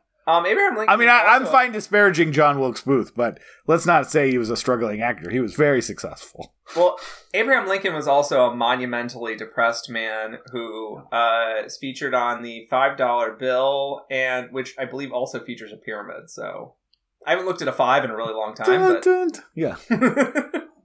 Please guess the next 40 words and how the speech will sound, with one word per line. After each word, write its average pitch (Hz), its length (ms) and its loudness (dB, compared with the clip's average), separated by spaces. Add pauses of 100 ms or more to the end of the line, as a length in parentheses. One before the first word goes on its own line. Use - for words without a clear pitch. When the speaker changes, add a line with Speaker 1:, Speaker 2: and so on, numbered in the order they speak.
(180)
Speaker 1:
I - 100 -2
think 185 180 2
Speaker 2:
Yeah, 160 120 6
Speaker 1:
they've 143 100 0
Speaker 2:
you 208 60 8
Speaker 1:
all 214 60 6
Speaker 2:
only 180 120 6
Speaker 1:
got 160 80 2
Speaker 2:
deal 165 220 6
in 143 100 0
hu-, 147 200 2
you 220 100 6
only 196 160 6
deal 147 200 4
in 117 100 -2
hundos. 113 680 -2 (100)
Speaker 1:
<laughs> - 1160 0
I - 120 0
just 370 220 -2
mean 240 180 -2
since 196 220 -12
twenty 175 220 0
twenty, 160 280 0
I 123 60 4
haven't 131 180 -2
touched - 300 -4
a 147 40 -4
lot 117 180 -4
of - 60 -18
cash. 107 400 -6 (400)
Okay, 156 280 0
so, 143 580 0 (140)
uh, 123 360 4
the 160 100 -2
point 214 200 2
of 202 100 -4
this 156 120 -8
comic 135 260 0
book, - 220 -8 (160)
the 131 120 -6